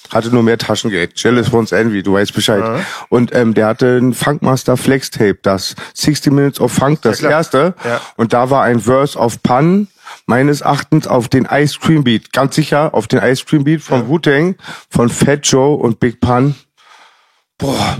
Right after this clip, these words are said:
Speaker 2: Und du dachtest, was zum Teufel?
Speaker 1: Und wie gesagt, Nas sagte, seit Pun tot ist, hat ihn keiner mehr inspiriert.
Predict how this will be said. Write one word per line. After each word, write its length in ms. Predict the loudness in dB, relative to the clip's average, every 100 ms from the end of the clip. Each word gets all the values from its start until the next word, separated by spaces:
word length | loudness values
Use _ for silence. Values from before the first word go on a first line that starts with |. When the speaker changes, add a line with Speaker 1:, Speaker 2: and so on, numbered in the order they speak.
| -10
Speaker 2:
Und 80 | -8
du 60 |
dachtest, 340 | -6 -6 -8 -12
was 160 | -12
zum 140 | -12 -6
Teufel? 280 | -4 -2
Speaker 1:
Und 200 | 0 0
wie 100 | 0
gesagt, 420 | 2 2 0 -2 0
Nas 260 | 0 2
sagte, 320 | 0 0 -2
seit 220 | 0 0 0
Pun 240 | 0 0
tot 240 | 0 -2
ist, 140 | -2 -4
hat 160 | -2
ihn 80 | -2
keiner 260 | 0 0 0
mehr 140 | 0
inspiriert. 680 | -2 -6 -6 -2 0 -2 -8